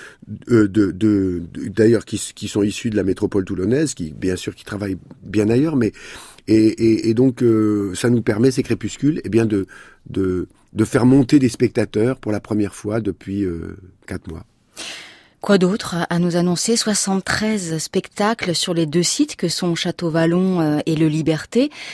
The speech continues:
Speaker 2: Ça veut dire que vous avez aussi reporté des spectacles, vous le disiez tout à l'heure, plutôt que de les annuler ? Comment
Speaker 1: Oui, on a,
Speaker 2: avez-vous
Speaker 1: on
Speaker 2: pensé
Speaker 1: a
Speaker 2: les choses ?
Speaker 1: reporté cer-, certains spectacles, mais, euh, disons qu'on a, on avait déjà travaillé et on était en train de,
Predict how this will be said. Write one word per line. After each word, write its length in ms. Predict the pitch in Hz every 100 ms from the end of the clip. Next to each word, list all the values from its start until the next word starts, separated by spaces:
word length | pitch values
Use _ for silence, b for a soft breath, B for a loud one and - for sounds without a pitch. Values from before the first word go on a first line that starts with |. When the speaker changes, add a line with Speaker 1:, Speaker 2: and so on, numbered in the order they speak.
| B
Speaker 2:
Ça 140 | - 175
veut 80 |
dire 160 | 180 226
que 100 | -
vous 160 | 175 180
avez 300 | 170 185 -
aussi 360 | 180 - 214 214
reporté 640 | 175 208 208 180 - 226
des 140 | 190
spectacles, 580 | 190 202 - 214 220 -
vous 100 | 160
le 60 | 165
disiez 220 | 175 185
tout 180 | 196 -
à 60 | 180
l'heure, 160 | 208
plutôt 260 | - 185 196
que 60 | 156
de 100 | 175
les 260 | 170 170
annuler ? 380 | 180 180 180 233
Comment 160 | 269 190
Speaker 1:
Oui, 60 | 185
on 100 | 143
a, 60 |
Speaker 2:
avez-vous 100 | 123
Speaker 1:
on 140 | 120 120
Speaker 2:
pensé 160 | -
Speaker 1:
a 40 | -
Speaker 2:
les 80 |
choses ? 360 | 160 - 165 165
Speaker 1:
reporté 480 | 98 127 143 - 143
cer-, 240 | 135 -
certains 340 | - 120 113 120
spectacles, 640 | - 123 - 156 165 156 B B B -
mais, 260 | 127 147
euh, 220 | 143 117 107
disons 320 | 107 123 143
qu'on 180 | - 113
a, 160 | 107 B B -
on 140 | 117
avait 180 | 127 131
déjà 280 | 147 185 180
travaillé 560 | 143 123 120 135 131
et 40 | 107
on 160 | 104
était 300 | 110 - 123
en 80 | 110
train 200 | - 117
de, 200 | 107